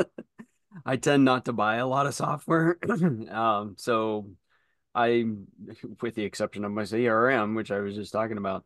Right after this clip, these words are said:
um, I pretty much use everything that I buy, uh,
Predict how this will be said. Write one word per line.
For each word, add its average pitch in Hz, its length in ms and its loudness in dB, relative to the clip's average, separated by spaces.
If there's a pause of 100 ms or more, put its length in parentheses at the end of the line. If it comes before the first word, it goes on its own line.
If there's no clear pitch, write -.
(380)
um, 98 600 2 (160)
I 117 340 4 (220)
pretty 156 160 0
much 123 240 0
use 110 320 -2
everything 92 680 -6 (680)
that 98 140 -2
I 92 140 0
buy, 95 440 -2 (180)
uh, 101 180 -12